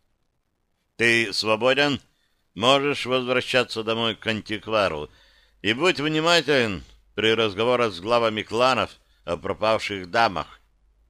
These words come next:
«Раскусил? Может, нет?» Я молча встал, поправился и вышел из комнаты,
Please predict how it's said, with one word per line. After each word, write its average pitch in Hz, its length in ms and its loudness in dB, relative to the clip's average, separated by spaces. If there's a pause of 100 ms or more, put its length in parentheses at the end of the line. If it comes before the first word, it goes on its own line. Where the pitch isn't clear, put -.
(640)
«Раскусил? 95 720 -6 (800)
Может, 87 360 -8
нет?» 135 360 -2 (880)
Я 110 180 6
молча 104 340 -2
встал, 117 460 2 (340)
поправился 123 640 2
и 107 40 -2
вышел 110 360 -4
из 117 120 -6
комнаты, 95 640 -4